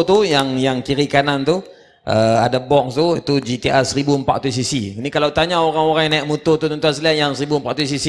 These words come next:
ni daripada sini P K L berapa lama? Dia kata lama juga lah, dalam, dalam sejam setengah, dua jam gitu dia kata. Ha, sejam setengah ke dua jam daripada Bertam boleh sampai tu Jalan Duta, tuan-tuan. Ha, ni kalau tanya mereka ni.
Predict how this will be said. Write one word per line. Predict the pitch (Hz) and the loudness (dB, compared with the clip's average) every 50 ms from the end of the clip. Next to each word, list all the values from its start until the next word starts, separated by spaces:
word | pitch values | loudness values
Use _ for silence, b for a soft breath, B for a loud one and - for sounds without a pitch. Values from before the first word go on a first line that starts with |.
| 151 151 | 0 0
ni | 160 165 160 | 0 -2 -2
daripada | 147 135 127 135 143 131 | -2 -2 0 0 0 0
sini | 131 143 143 151 139 | 0 -2 -4 -4 -2
P | 143 147 135 | -4 -4 -4
K | - 139 | -2 -2
L | 139 147 147 143 135 | 0 0 0 0 -2
berapa | 135 131 147 139 139 139 | -2 0 2 2 2 2
lama? | 143 151 160 156 B B B B B B B B | 2 2 0 0 B B B B B B B B
Dia | - 113 120 113 | -4 -4 -2 -2
kata | 113 110 - 131 127 127 127 123 123 123 123 120 | -2 -2 0 0 2 2 2 2 0 0 0 -2
lama | 113 117 123 127 127 123 117 | -2 -2 -2 0 0 0 2
juga | 123 135 131 135 127 | 2 2 2 2 2
lah, | 123 | 0
dalam, | 123 127 127 120 117 117 117 | 0 0 0 -2 -4 -6 -4
dalam | 120 117 117 113 | -2 -2 -2 -2
sejam | 107 - 110 113 127 120 107 | -4 -4 -2 -2 -2 -2 -2
setengah, | - - 127 135 127 113 | -2 -2 0 0 0 0
dua | 113 117 117 | 0 -2 -2
jam | 117 107 120 117 117 | 0 2 0 0 0
gitu | 117 110 110 | 0 0 0
dia | 113 107 101 98 | 0 2 2 2
kata. | 98 95 87 78 - - _ _ b b b b b b b b | 0 0 -2 -4 -10 -20 _ _ b b b b b b b b
Ha, | - 76 90 90 87 85 | -8 -8 -8 -8 -10 -10
sejam | 85 - 120 123 131 165 180 180 170 - | -10 -10 -8 -4 0 2 2 2 0 -2
setengah | - 180 190 196 180 165 143 - | -4 -2 0 0 0 0 2 0
ke | 170 | 0
dua | 160 165 170 165 151 | 2 4 2 2 2
jam | 147 180 185 180 175 | 2 2 2 2 2
daripada | 165 156 143 156 151 151 - 151 151 156 147 | 0 0 0 0 0 0 0 0 0 0 0
Bertam | 151 143 - - 185 180 165 165 | 0 -2 0 2 0 0 2 0
boleh | 160 156 139 | 0 0 2
sampai | - 139 139 147 - 165 156 147 143 - | 0 0 -2 -2 0 0 0 0 0 0
tu | - 156 143 | 0 0 2
Jalan | 143 143 143 | 2 0 0
Duta, | 139 143 139 - - 135 117 113 | 0 -2 -2 0 2 2 2 2
tuan-tuan. | 117 120 123 120 101 85 78 - - _ _ _ _ _ _ - | 2 0 0 0 0 -2 -6 -16 -20 _ _ _ _ _ _ -10
Ha, | - 104 | -6 -4
ni | 110 120 120 | -2 0 0
kalau | 127 127 | 0 0
tanya | - 135 131 135 | 0 0 0 0
mereka | 135 139 135 139 147 | 0 0 2 2 0
ni. | 147 135 98 | 0 -2 -6